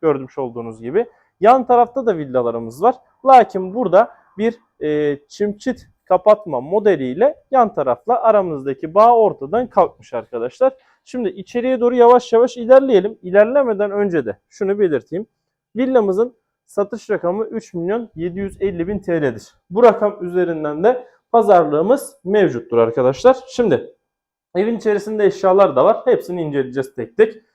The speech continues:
Evin içinde yapılan masraflar da var. Onlardan da bahsedeceğim. Ön taraftaki şu alan çok büyük bir avantaj.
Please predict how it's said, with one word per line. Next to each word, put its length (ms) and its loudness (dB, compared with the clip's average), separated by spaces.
Evin 220 4
içinde 260 -6
yapılan 360 0
masraflar 680 -2
da 100 -2
var. 100 -2
Onlardan 640 -4
da 120 -10
bahsedeceğim. 580 -8
Ön 220 6
taraftaki 520 4
şu 240 2
alan 380 2
çok 220 -2
büyük 220 -4
bir 80 2
avantaj. 540 2